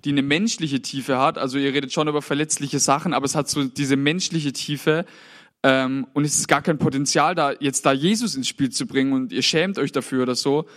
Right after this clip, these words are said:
ey, ihr müsst hinterfragt, ähm, da ermutigen wir euch. Ähm, genau.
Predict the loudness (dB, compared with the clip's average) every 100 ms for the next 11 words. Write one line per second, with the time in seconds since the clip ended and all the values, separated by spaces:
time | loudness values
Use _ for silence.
0 | -12 -2 0 0 -2 -6 -8 _ _ -4
1 | 0 0 0 -2 -2 -4 -14 -14 _ -6
2 | -2 -2 -2 -6 -6 -2 0 0 -2 -2
3 | -2 -4 -8 _ _ _ _ _ _ -10
4 | -4 -2 -2 -6 -12 -18 -12 -8 -8 -10